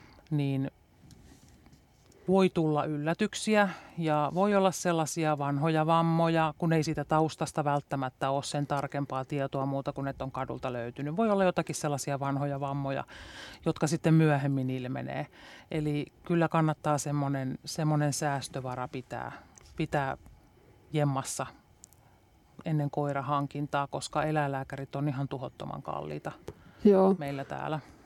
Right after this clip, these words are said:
Speaker 2: No, tämähän pätee siis ihan aina pitää, kun ottaa eläimen, niin pitää miettiä, niin yhtä lailla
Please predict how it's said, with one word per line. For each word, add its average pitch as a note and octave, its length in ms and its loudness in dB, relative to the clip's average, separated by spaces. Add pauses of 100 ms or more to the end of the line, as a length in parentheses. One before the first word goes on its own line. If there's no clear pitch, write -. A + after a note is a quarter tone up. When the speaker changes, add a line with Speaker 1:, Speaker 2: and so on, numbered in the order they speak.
Speaker 2:
No, G#3 160 10
tämähän B3 360 8
pätee A3+ 360 10
siis G3+ 200 8
ihan A3 220 10
aina A3 300 8
pitää, F3 380 8 (180)
kun F3+ 100 8
ottaa F3 280 8
eläimen, E3+ 340 10
niin F3 80 10
pitää F3+ 280 8
miettiä, F3 440 8
niin G3 120 10
yhtä F#3+ 280 8
lailla F3 360 10